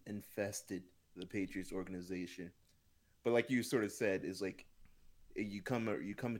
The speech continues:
to a point, you reach a point in time in your career where you just sorta get out of touch. You, you sorta become a, a Phil Jackson, or what we're seeing right now with, with the Spurs and Greg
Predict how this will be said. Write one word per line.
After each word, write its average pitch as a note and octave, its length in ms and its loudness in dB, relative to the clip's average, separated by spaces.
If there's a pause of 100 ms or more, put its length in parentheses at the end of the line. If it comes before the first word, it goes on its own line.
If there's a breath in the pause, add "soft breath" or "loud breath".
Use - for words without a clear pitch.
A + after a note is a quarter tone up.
(100)
to A2 220 2
a - 60 0
point, G#2+ 340 0
you G2+ 120 -4
reach G#2+ 220 -2
a G#2+ 40 0
point G#2+ 200 0
in F#2+ 80 -2
time G2 340 0
in F#2+ 80 -2
your F#2 120 0
career G2 460 2
where F#2+ 120 0
you F#2+ 100 0
just F#2+ 260 -4
sorta F#2+ 360 -2 (880)
get G#2+ 160 4
out F#2+ 200 6
of E2 100 -8
touch. - 420 0
You, F#2+ 180 -8 (100)
you F#2+ 60 -14
sorta G#2 260 2
become F#2+ 420 -2
a, F2 60 0
a F#2+ 180 0
Phil G2+ 300 2
Jackson, G2 680 0
or F2 100 -2
what F#2 140 -2
we're F#2+ 120 0
seeing G2 240 -4
right F#2 180 2
now F#2+ 200 0
with, F#2 140 -4 (340)
with G2 160 -6
the G2 100 -6
Spurs F#2 440 -2
and F#2+ 120 -12
Greg F2+ 200 -2